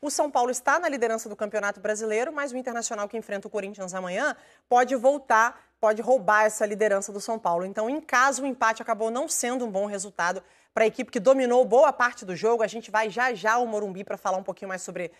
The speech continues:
essa partida, ouvir os personagens do jogo, mas eu acho que, até jogando já pra nossa mesa aqui,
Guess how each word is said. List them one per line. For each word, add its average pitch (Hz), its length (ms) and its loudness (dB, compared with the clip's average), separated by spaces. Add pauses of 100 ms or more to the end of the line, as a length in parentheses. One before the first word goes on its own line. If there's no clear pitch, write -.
(200)
essa 180 220 -6
partida, 226 440 -6
ouvir 208 220 -4
os 240 100 -4
personagens 220 800 -6
do 180 100 -10
jogo, 233 360 0 (320)
mas 214 240 0
eu 214 100 2
acho 220 180 -2
que, 233 280 -4 (200)
até 208 280 -2
jogando 220 440 0
já 185 200 -2
pra 190 160 -6
nossa 185 340 -4
mesa 180 300 -6
aqui, 208 320 -8